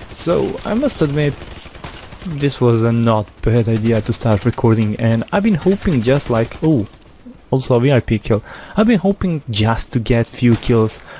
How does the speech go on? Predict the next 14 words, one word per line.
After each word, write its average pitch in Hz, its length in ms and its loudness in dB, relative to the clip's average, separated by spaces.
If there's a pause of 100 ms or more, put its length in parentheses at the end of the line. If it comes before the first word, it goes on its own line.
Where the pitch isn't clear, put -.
(140)
uh, 107 240 2
to - 160 -2
make 120 260 0
you 120 80 2
guys 117 380 0
happy, 113 260 0
because 110 400 -2
a 113 80 2
lot 113 240 0
of - 140 -4
you 120 120 4
recently 113 600 0
been 147 220 0
spamming, 120 640 0